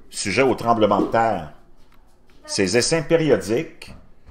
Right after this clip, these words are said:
de petits tremblements de terre sont en effet tout à fait normaux, apparemment, pour le Mont-Rainier. En d'autres termes, aucune éruption n'est imminente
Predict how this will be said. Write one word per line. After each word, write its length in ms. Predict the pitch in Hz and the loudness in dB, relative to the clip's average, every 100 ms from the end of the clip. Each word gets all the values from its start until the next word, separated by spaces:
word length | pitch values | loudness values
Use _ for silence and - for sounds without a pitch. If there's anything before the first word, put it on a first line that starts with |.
| - - | -20 -6
de 80 | - | -4
petits 300 | - 151 170 | 0 0 0
tremblements 440 | 156 127 107 98 | 2 4 6 4
de 40 | 92 | 4
terre 140 | 147 | 2
sont 240 | - 110 120 | 4 0 2
en 60 | |
effet 240 | 107 117 147 | 0 -2 -4
tout 140 | - | -2
à 40 | |
fait 160 | 135 160 | -2 -2
normaux, 460 | 143 90 90 120 131 | 0 -2 -2 -4 -4
apparemment, 320 | 92 85 170 | -6 -6 -4
pour 160 | 156 | -2
le 80 | 117 | -2
Mont-Rainier. 560 | 110 107 92 90 120 151 - - | -2 -2 -2 -4 -8 -12 -20 -10
En 100 | 76 | -6
d'autres 300 | 87 147 - | -2 -2 -2
termes, 260 | - 185 180 | -2 -2 -2
aucune 240 | 160 226 | -4 -4
éruption 360 | 185 110 - 185 | -2 -4 -4 -4
n'est 120 | 139 | -2
imminente 760 | 143 131 123 147 123 87 - | -2 0 2 2 0 -6 -14